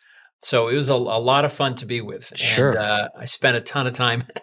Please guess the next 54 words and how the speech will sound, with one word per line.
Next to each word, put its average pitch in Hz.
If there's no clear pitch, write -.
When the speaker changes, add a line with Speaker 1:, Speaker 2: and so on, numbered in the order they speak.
Speaker 1:
<laughs> -
at, -
at 135
the 127
radio 120
station 113
as -
Speaker 2:
Must, 151
I 147
Speaker 1:
well. 135
Speaker 2:
mean, 127
what 151
an 147
exciting 123
time, 110
musically 135
speaking, 110
to 90
be 110
at 127
a 117
radio 110
station 107
and 175
to 156
be 139
in 127
a 117
major 113
market 104
radio 95
station. 95
Uh, 85
not 127
a 113
lot 113
of 104
people 107
get 123
that 117
kind 120
of 104
opportunity 110
to 92
start -
in 107
a -
top 110
ten 104
market 95
and 95
to 101
work 98
with, 95